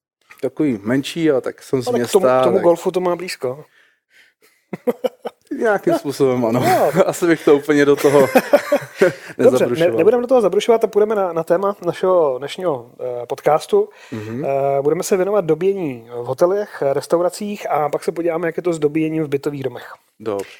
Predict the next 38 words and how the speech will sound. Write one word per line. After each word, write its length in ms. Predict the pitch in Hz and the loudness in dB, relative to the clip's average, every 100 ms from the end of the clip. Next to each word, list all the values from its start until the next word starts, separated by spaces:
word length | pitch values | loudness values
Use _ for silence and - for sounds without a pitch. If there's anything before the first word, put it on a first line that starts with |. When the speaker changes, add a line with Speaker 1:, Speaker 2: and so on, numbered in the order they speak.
| _ _ _ _ - | _ _ _ _ -4
Speaker 2:
Pojďme 200 | 196 226 | 0 2
na 60 | |
ten 220 | 220 160 139 | 2 -2 -2
první 260 | 202 220 | 0 0
případ, 460 | 202 208 190 190 - | -2 2 2 2 2
eh, 220 | 175 156 | 2 2
a 80 | 151 | 0
to 120 | 170 | -4
jsou, 280 | - 185 180 | 0 0 0
to 100 | 165 | -2
jsou 180 | - 202 | 2 2
hotely. 360 | 165 151 190 165 - - - - | 2 0 2 2 0 -20 -14 -4
Eh, 260 | 131 127 | -4 -4
cítí-, 440 | 123 151 208 190 170 | -6 -2 -2 -4 -8
cítíte 340 | 170 160 196 | -8 -2 -2
nějaký 260 | 196 185 208 | -2 -2 -2
nárůst 280 | 170 180 - | 0 -4 -4
poptávky 460 | 156 147 214 - | -4 -4 -6 -6
ze 60 | 214 | -8
stran 220 | - 202 | -6 -8
hotelů? 420 | 190 185 156 156 _ _ _ _ _ | -4 -4 -6 -8 _ _ _ _ _
Speaker 1:
Tak 220 | 135 151 - | 2 2 -2
určitě 420 | 123 117 139 143 | -8 -6 -8 -4
nám 180 | 160 190 | -4 -4
chodí 260 | - 170 190 | -4 -4 -4
často 400 | - 127 - 123 | -4 -8 -6 -4
lidi 220 | 117 113 | -4 -6
přímo 320 | - 117 113 | -4 -4 -4
z 40 | 110 | -4
hotelů 540 | 107 113 113 117 135 _ _ _ | -4 -4 -2 -6 -8 _ _ _
a 140 | 107 107 | -8 -2
děje 200 | 113 135 | 0 0
se 140 | 156 | -2
nejčastěji 540 | 139 131 143 - 151 | -2 -2 -4 -2 -4
to, 300 | 143 - 135 | -4 -2 -2
že 140 | 123 135 | -2 -8
prostě, 600 | 131 127 - 135 127 127 123 - _ 92 | -10 -12 -4 -2 0 -2 -4 -14 _ _
mm, 180 | 101 | -16